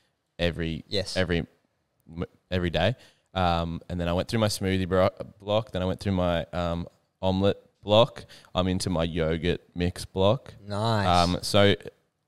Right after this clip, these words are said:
Speaker 1: I'll do a shop swap for you. Instead of YoPro,
Speaker 2: Yeah.
Speaker 1: um, also, if you go Coles, if you go to Coles, or Wool-, Woolies probably have the same one.
Speaker 2: Yeah.
Speaker 1: Coles have their generic brand,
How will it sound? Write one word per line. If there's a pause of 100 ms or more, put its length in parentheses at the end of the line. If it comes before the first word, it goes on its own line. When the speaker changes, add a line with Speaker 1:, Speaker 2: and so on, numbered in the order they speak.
(180)
Speaker 1:
I'll
do
a
shop
swap
for
you.
Instead
of
YoPro,
Speaker 2:
Yeah. (340)
Speaker 1:
um,
also, (360)
if
you
go (460)
Coles,
if
you
go
to
Coles,
or
Wool-,
Woolies
probably
have
the
same
one. (140)
Speaker 2:
Yeah.
Speaker 1:
Coles
have
their
generic
brand,